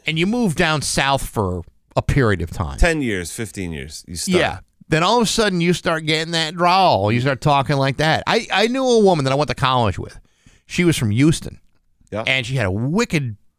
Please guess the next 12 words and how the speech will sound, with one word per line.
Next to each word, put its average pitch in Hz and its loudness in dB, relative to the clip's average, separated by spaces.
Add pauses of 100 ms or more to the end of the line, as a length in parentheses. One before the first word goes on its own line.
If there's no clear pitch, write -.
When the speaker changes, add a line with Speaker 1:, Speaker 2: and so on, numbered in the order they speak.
(280)
Speaker 1:
thick - -2 (680)
Houston, 170 0 (100)
Texans, - -2
uh, 98 0 (100)
Houston 156 0
Texan 147 -2
ac-, 117 -2 (100)
accent. 117 -4
Speaker 2:
Yeah. 95 -2
Speaker 1:
Really, 147 2
really 107 2
bad. 92 -4